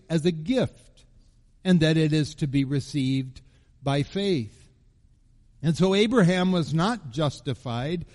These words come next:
because of any works that he accomplished, Abraham was justified by God through his faith.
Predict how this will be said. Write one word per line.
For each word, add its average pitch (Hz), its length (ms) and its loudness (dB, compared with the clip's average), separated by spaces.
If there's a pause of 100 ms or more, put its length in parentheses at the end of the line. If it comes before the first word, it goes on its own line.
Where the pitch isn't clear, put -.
(280)
because 185 380 2
of 156 100 -2
any 151 240 0
works 160 440 -4
that 135 160 -2
he 123 180 0
accomplished, 139 800 -6 (840)
Abraham 165 560 0
was 170 240 -4
justified 123 840 -6
by 127 180 -6
God 120 640 -6 (920)
through 123 200 -4
his 139 220 0
faith. 175 540 -8